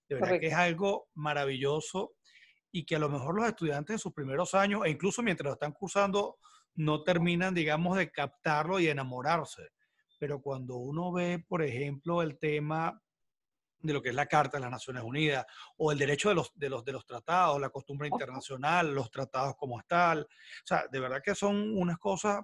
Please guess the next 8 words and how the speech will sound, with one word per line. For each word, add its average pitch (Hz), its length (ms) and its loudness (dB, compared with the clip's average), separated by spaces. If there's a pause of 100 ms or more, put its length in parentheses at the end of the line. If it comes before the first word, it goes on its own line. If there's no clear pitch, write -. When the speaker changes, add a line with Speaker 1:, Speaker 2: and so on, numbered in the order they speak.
Speaker 1:
muy 180 300 4
apra-, 190 260 -2 (100)
eh, 147 140 -8
muy 147 160 -8
apasionantes 156 920 -2 (760)
que 160 140 0
poco, 180 680 2
digamos, 175 520 0